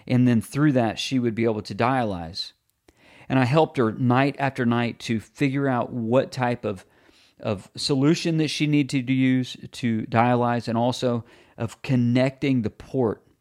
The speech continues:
night after night. Even when she couldn't do it emotionally, then I had to step up and I had to do that.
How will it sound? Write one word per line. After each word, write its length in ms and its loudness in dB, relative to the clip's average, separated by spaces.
night 440 2
after 260 -2
night. 260 2
Even 300 4
when 160 4
she 300 -4
couldn't 260 0
do 140 2
it 40 0
emotionally, 600 0
then 180 -4
I 160 -2
had 300 -4
to 80 -8
step 360 -4
up 200 -4
and 100 -4
I 60 -2
had 160 -2
to 60 -4
do 200 2
that. 240 -2